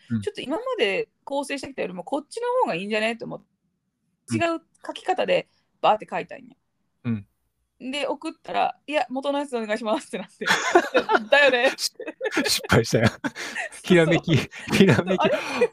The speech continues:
Speaker 1: こういうことかって。
Speaker 2: そうそう。で、
Speaker 1: 私がやるべきなのはこれだ、
Speaker 2: それを
Speaker 1: みたいな。うん。<laughs>
Speaker 2: で、
Speaker 1: 失敗してる。
Speaker 2: それを作家の友達というか、同じ事務所にいる、
Speaker 1: うん。
Speaker 2: 一番仲いい人に、「え、こういうことあって」
Speaker 1: うん。
Speaker 2: 「あるな、それ」ってなって。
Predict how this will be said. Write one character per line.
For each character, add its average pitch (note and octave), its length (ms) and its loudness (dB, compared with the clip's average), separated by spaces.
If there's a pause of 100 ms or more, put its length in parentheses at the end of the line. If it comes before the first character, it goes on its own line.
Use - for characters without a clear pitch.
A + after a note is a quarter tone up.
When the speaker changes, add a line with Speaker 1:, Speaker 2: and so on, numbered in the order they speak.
(380)
Speaker 1:
こ - 160 -6
う C3+ 160 -2
い C#3 100 0
う C#3+ 60 0
こ G4 140 -6
と F#4+ 100 -6
か F4+ 140 -8
っ - 120 -16
て。 - 100 -20
Speaker 2:
そ - 20 -20
う - 0 -
そ - 40 -20
う。 - 40 -20 (420)
で、 A#3+ 140 -4
Speaker 1:
私 - 260 0
が F3 400 4
や D3 120 6
る D#3+ 60 2
べ D3 100 -2
き - 80 -8
な B2+ 60 0
の - 20 2
は G#2 40 -6
こ - 120 -4
れ C3 40 2
だ、 A#2+ 140 -2
Speaker 2:
そ - 60 -10
れ - 40 -2
を - 40 -2
Speaker 1:
み G#2+ 40 -6
た A2+ 80 -4
い - 20 -12
な。 A#2 80 -8
う G#2+ 80 -6
ん。 F#2 140 -10 (160)
<laughs> - 120 -20
Speaker 2:
で、 A2 120 -8
Speaker 1:
失 - 480 0
敗 - 160 2
し C#4+ 40 0
て D4+ 60 6
る。 - 0 -
Speaker 2:
そ - 0 -
れ D#4 60 6
を C4+ 180 0
作 - 280 -6
家 B3+ 140 -4
の B3+ 320 0
友 B3+ 300 -6
達 A3+ 360 -6
と A3+ 60 -10
い - 40 -6
う G3 40 -20
か、 F3+ 80 -2
同 G3 240 -2
じ G3 100 -8
事 G3 80 -8
務 G3 180 -12
所 G#3 100 -14
に E3+ 120 -14
い D#3+ 40 -14
る、 D#3+ 280 -6
Speaker 1:
う - 40 -20
ん。 - 20 -18
Speaker 2:
一 - 120 -12
番 F3 100 -8
仲 E3+ 220 -2
い D3+ 60 -4
い - 20 -10
人 - 140 -12
に、 C4+ 240 -4 (280)
「え、 G#3+ 100 2
こ A3+ 80 6
う - 20 8
い - 20 4
う - 40 -
こ G3+ 60 2
と F#3 80 4
あ D3+ 60 2
っ - 60 -10
て」 D#3+ 160 -6
Speaker 1:
う - 40 -6
ん。 - 40 -20 (500)
Speaker 2:
「あ E3+ 120 -2
る F3+ 80 -8
な、 A3+ 220 2
そ G3 100 -2
れ」 F#3 180 2
っ A3+ 40 -14
て B3 200 -16
な F#3 60 -14
っ - 20 -20
て。 F3+ 240 -8